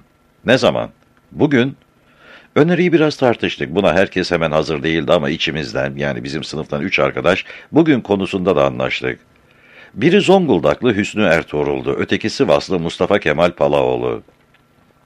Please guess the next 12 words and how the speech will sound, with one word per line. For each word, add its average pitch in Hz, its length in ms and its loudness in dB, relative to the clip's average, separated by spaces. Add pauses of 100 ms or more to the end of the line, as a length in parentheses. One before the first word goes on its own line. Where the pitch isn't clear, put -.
(880)
Hüsnü 175 260 0
Ertuğrul, 90 480 2
fakülteyi 120 540 -2
bitirdikten 117 580 -2
sonra 82 240 2
Almanya'da 87 520 2
ihtisas 76 540 -2
yapacaktı. 67 760 -4
Etibank'ta 90 480 0
yöneticilik 80 640 -4
görevlerinde 73 600 -2
bulunacaktı. 67 760 -4